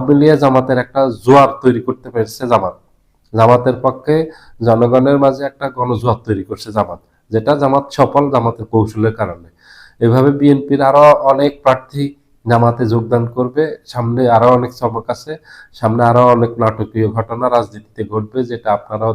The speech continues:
দেখতে পাবেন। জামাতে অনেক প্রার্থী এবার যোগদান করবে। এটা রাজনৈতিক যারা বিশেষজ্ঞ আছেন, বিশ্লেষক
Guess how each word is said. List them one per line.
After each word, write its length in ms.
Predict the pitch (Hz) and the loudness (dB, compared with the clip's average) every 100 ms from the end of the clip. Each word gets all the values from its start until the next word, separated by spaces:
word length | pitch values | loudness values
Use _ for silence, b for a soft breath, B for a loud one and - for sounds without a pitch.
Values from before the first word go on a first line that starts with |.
| 107 | -6
দেখতে 240 | 107 _ 107 | -16 _ -8
পাবেন। 240 | 123 143 156 _ b b b b b - | -6 -4 -8 _ b b b b b -4
জামাতে 480 | 110 113 113 117 160 165 B B | 2 2 2 0 -4 -4 B B
অনেক 300 | 113 127 147 147 - _ _ _ - | 0 2 2 0 -14 _ _ _ 0
প্রার্থী 340 | 117 - - 139 | 0 0 0 2
এবার 160 | 127 165 - b b - | 2 0 -4 b b -14
যোগদান 440 | 104 117 113 120 117 | -4 -2 0 -2 0
করবে। 200 | 123 131 | -2 -2
এটা 180 | 127 147 160 135 | 0 2 0 0
রাজনৈতিক 520 | 117 104 110 110 117 107 | -4 -4 -8 -10 -18 -10
যারা 160 | 107 120 117 - | -2 0 0 -2
বিশেষজ্ঞ 480 | 101 - 117 135 120 131 | -12 -10 -8 -6 -4 -2
আছেন, 180 | 120 127 120 | -4 -8 -10
বিশ্লেষক 560 | 107 - 127 123 147 | -10 -8 -8 -6 -6